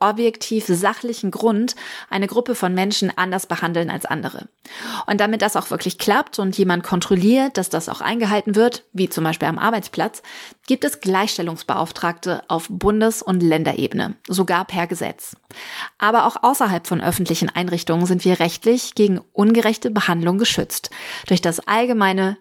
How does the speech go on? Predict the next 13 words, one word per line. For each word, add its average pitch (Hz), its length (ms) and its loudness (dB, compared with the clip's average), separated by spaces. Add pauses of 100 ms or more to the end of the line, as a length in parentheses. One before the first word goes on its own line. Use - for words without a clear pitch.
Gleichbehandlungsgesetz, 170 1300 -2 (120)
kurz - 460 0
das 165 320 -2
A 185 180 0
G 180 240 -2
G. - 280 -8 (400)
Das 233 200 -2
gilt 277 220 0
nicht 220 180 0
nur 190 80 2
für - 80 -2
die - 160 0
Arbeitswelt, 196 600 0